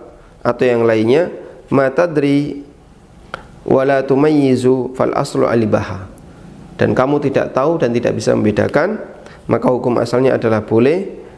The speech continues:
baik yang tersimpan di Baitul Mal maupun yang ada di rekening pribadi. Tayyib. Sehingga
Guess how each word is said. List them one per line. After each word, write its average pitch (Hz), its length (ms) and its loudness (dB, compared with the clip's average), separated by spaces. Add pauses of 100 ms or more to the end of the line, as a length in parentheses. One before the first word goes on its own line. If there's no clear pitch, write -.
(160)
baik 127 240 2
yang 120 160 0
tersimpan 123 560 -2
di 117 80 -2
Baitul 107 400 0
Mal 151 320 2 (400)
maupun 120 320 2
yang 120 160 0
ada 117 240 0
di 113 160 -2
rekening 117 400 2
pribadi. 98 480 -4 (1400)
Tayyib. 113 320 0 (1120)
Sehingga 147 640 0